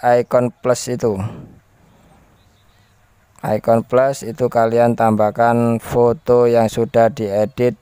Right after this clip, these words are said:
di PicsArt tadi. Untuk foto kalian bisa tambahkan dua.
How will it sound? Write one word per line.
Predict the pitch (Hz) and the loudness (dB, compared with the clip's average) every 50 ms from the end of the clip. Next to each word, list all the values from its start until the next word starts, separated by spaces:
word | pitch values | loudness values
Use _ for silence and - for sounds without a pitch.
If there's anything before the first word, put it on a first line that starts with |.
| _ _ _ | _ _ _
di | - 127 123 120 120 120 117 113 | -4 -2 0 0 0 0 -2 -2
PicsArt | - _ - - 117 113 - - - - - 117 117 - - - | -6 _ -2 -2 -2 -2 -4 -10 -14 -6 -2 -2 -2 -2 -4 -6
tadi. | - 110 110 110 - 120 113 104 92 92 95 - _ _ _ _ _ _ _ _ _ _ _ _ _ _ _ _ _ _ _ _ _ - - _ _ _ - - - - - - - - - - - - - - - - - - - - - - - - _ _ _ _ _ _ _ _ _ _ _ _ _ _ _ _ | -4 -4 -4 -4 -4 -6 -6 -6 -8 -10 -14 -18 _ _ _ _ _ _ _ _ _ _ _ _ _ _ _ _ _ _ _ _ _ -20 -20 _ _ _ -20 -20 -20 -20 -20 -20 -20 -20 -20 -20 -20 -20 -20 -20 -20 -20 -20 -20 -20 -20 -20 -20 -20 -20 _ _ _ _ _ _ _ _ _ _ _ _ _ _ _ _
Untuk | - - - 117 - 120 117 | -8 -6 -4 0 0 0 0
foto | - 127 127 120 - 143 139 135 | 2 0 0 0 2 0 0 0
kalian | - 127 123 120 120 120 120 110 | 0 0 0 2 2 2 0 -2
bisa | 113 - - 120 113 | -4 -2 0 0 0
tambahkan | - 117 113 110 110 107 104 104 - 117 117 117 | 2 0 0 0 2 0 -2 -2 0 0 0 0
dua. | 110 101 110 107 110 107 98 90 87 85 92 - - | 0 -2 0 0 0 0 0 -2 -6 -10 -14 -16 -16